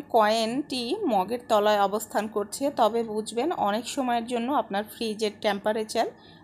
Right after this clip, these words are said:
রুম টেম্পারেচারে ছিল, অর্থাৎ অনেক সময়ের জন্য ইলেকট্রিসিটি ছিল না, আর এই কারণেই বরফ গলে যায় এবং কয়েনটি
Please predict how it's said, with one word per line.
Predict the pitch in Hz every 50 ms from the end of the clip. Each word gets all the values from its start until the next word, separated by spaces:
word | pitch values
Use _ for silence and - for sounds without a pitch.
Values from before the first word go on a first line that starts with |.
| -
রুম | 190 202 247 262 269 269 -
টেম্পারেচারে | - - 214 - - 185 180 185 185 185 185 175 185 196 196
ছিল, | - - - 190 190 233 349 - - - - - - - -
অর্থাৎ | - 208 208 - - 269 - 233
অনেক | 208 208 220 262 285 -
সময়ের | - 302 254 247 240 240 226 226
জন্য | - 240 233 233 269 359 -
ইলেকট্রিসিটি | - 226 214 226 226 - - 254 - - 262 226 - 370 381
ছিল | - - - 233 208 180 170
না, | 165 160 180 - - - - - - - -
আর | 196 214 226 190 -
এই | 208 233 247
কারণেই | 233 - 247 254 247 247 240 285 403 403 285
বরফ | 233 202 202 202 220 226 208 208
গলে | 226 208 220 226 226
যায় | 226 240 226 277 427 440
এবং | - 202 202 196 190 208 208
কয়েনটি | - 214 196 202 208 233 233 -